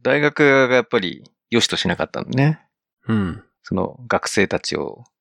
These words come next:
Speaker 1: 出すっていうのに。
Speaker 2: うん。
Speaker 1: だ、そこはやっぱり致し方ないと。じゃあ、内部で、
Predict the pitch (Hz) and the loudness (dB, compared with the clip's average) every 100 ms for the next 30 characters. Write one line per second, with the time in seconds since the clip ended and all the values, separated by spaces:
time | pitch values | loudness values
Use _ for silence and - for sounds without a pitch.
0 | _ _ _ - 80 - - 92 - 64 | _ _ _ -6 -4 -6 -12 -14 -14 -16
1 | - _ _ _ _ _ - 90 - _ | -20 _ _ _ _ _ -8 -8 -10 _
2 | _ 101 - 104 117 117 113 110 90 80 | _ -12 -8 -4 2 0 2 -4 -4 -8
3 | - - _ 90 - - 92 90 - 107 | -14 -20 _ -8 -4 -2 0 -2 -4 -10
4 | - _ 110 131 98 62 - _ _ _ | -18 _ -2 0 0 -4 -14 _ _ _
5 | _ - 107 104 92 87 82 | _ -2 0 0 0 -4 -6